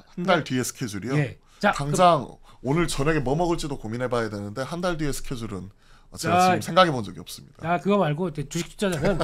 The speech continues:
Speaker 2: <laughs> 이런 거 가지고 또 고민해야
Speaker 1: 그쵸.
Speaker 2: 되죠. 예.
Speaker 1: 무슨 농사를 지을까?
Speaker 2: 그렇죠. 자,
Speaker 1: 좀
Speaker 2: 한 달 뒤에.
Speaker 1: 그러니까
Speaker 2: 그러면
Speaker 1: 그 다음에 대해서 우리가 얘기해보자고 했잖아요. 사실 이벤트 끝나고.
Speaker 2: 그쵸.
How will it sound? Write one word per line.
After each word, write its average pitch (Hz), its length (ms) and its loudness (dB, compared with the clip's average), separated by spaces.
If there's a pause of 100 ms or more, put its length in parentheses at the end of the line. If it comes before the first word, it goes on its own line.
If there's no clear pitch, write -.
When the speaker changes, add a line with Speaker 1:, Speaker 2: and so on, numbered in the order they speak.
(140)
Speaker 2:
<laughs> 147 220 -10
이런 190 160 4
거 220 60 0
가지고 175 220 2
또 180 60 0 (200)
고민해야 190 280 8
Speaker 1:
그쵸. 233 80 0
Speaker 2:
되죠. 185 380 2
예. - 20 -6
Speaker 1:
무슨 175 300 2
농사를 156 500 6
지을까? 120 680 2
Speaker 2:
그렇죠. 175 520 -2
자, - 120 0
Speaker 1:
좀 202 80 2
Speaker 2:
한 254 80 6
달 262 140 6
뒤에. 220 340 4 (160)
Speaker 1:
그러니까 156 180 0
Speaker 2:
그러면 214 240 4
Speaker 1:
그 - 80 -8
다음에 220 300 8
대해서 170 240 2
우리가 131 260 2
얘기해보자고 123 520 -2
했잖아요. 104 420 -6
사실 - 320 -8
이벤트 143 260 0
끝나고. 110 520 -4
Speaker 2:
그쵸. 220 220 4